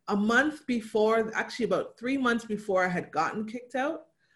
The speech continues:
I was invited to another church, um, which became my current church, um, where they basically, um, they spoke a word into my life. They prophesied to me, said, "You're going through a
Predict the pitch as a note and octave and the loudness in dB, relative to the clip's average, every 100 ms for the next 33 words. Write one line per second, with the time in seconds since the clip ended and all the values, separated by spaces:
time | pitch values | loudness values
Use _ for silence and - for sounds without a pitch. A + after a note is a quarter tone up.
0 | - F#3 G3+ G#3 G#3 G3 G#3 G#3 G#3 G3 | -6 0 4 4 4 6 6 4 4 2
1 | F3+ G3+ G#3+ G#3+ G#3+ G3+ D3+ D3+ - - | 2 0 4 4 2 0 0 0 -6 -16
2 | _ _ _ _ - E3 F3 F3 E3+ E3 | _ _ _ _ -2 2 4 2 0 0
3 | F#3+ - F#3+ F#3 G#3+ G#3+ G#3 E3+ D#3+ D3 | 0 0 -10 -6 0 2 2 2 -2 -4
4 | - G#3+ F3+ - E3+ A#2+ C#3+ - - _ | -4 -4 -4 -4 -4 -4 -6 -12 -16 _
5 | _ _ _ - E3+ E3 E3 E3 F3 F#3 | _ _ _ -2 2 2 2 -2 2 4
6 | F3 D3 G3+ G#3 G#3 G3 G3 G3+ G3 F#3+ | 4 2 8 8 8 4 2 -2 -2 -2
7 | F#3 F3+ F3+ F3+ F3+ _ _ _ _ - | -4 -4 -4 -6 -10 _ _ _ _ -2
8 | F3 E3+ E3 D#3+ D#3 D3 D3+ _ _ _ | 0 2 0 -2 -6 -8 -14 _ _ _
9 | _ _ _ _ _ _ - E3+ F#3 F3+ | _ _ _ _ _ _ -6 0 2 2
10 | F3+ - - - - B3 B3 G3+ F#3 G3+ | 0 -12 -12 -10 2 2 2 0 2 6
11 | G#3+ G#3 G#3 F3+ D#3+ D#3 D#3 - - _ | 6 4 0 -2 0 0 0 0 -6 _
12 | _ _ _ - D#3+ F3 - A3 C#4+ D4 | _ _ _ -4 0 0 0 2 2 0
13 | - E3+ E3 E3 E3 E3+ E3+ F#3 E3+ D#3 | 0 0 0 -2 -6 -6 -4 -2 -2 -2
14 | E3 E3 E3+ F3 F#3 F3 | 0 0 -2 -4 -4 0